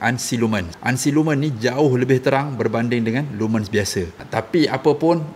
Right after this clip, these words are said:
untuk paparan yang terbaik, semestinya korang kena guna pada persekitaran yang gelap. Tapi kalau korang nak layan movie time siang ataupun nak layan YouTube dan sebagainya, walaupun korang dah tutup langsir,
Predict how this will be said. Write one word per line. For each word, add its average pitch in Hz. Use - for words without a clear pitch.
untuk 120
paparan 123
yang 120
terbaik, 120
semestinya 127
korang 107
kena 110
guna 107
pada 104
persekitaran 107
yang 101
gelap. 98
Tapi 135
kalau 135
korang 135
nak 120
layan 131
movie 131
time 123
siang 95
ataupun 117
nak 95
layan 113
YouTube 113
dan 104
sebagainya, 117
walaupun 175
korang 175
dah 165
tutup 175
langsir, 156